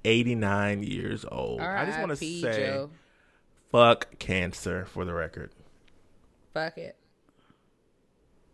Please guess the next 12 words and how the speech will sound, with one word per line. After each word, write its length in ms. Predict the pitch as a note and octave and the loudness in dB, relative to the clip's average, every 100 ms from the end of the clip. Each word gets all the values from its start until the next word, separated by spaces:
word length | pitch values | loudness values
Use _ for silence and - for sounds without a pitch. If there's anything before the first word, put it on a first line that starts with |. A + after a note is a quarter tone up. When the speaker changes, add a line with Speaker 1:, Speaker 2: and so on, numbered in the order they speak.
| _ - _ _ - - - - | _ -20 _ _ -20 -20 -20 -10
Speaker 1:
Um, 540 | G#2+ G#2+ G#2 G2+ G2 - - _ _ _ - - A2+ | -6 -4 -4 -4 -6 -12 -20 _ _ _ -20 -18 -8
but, 260 | C4+ - - | -6 -4 4
Speaker 2:
It's 200 | A#3 - | 4 4
Speaker 1:
oh. 20 | |
Speaker 2:
sad, 420 | C4+ D#4+ C#4+ G3+ | -2 -2 -2 -4
but 120 | F#3+ G#3+ | -2 -2
I 80 | |
feel 180 | A#3+ C#4 | -2 -4
like 180 | C#4+ C#4 | -2 -4
he 120 | C4 | -6
probably, 760 | A3 F#3+ F3 G#3 G#3+ A3 G#3+ G3 | -4 -2 -2 -4 -4 -4 -4 -6
um, 760 | E3+ E3 D#3+ D#3 D3+ D3+ E3 | -6 -6 -6 -8 -10 -12 -14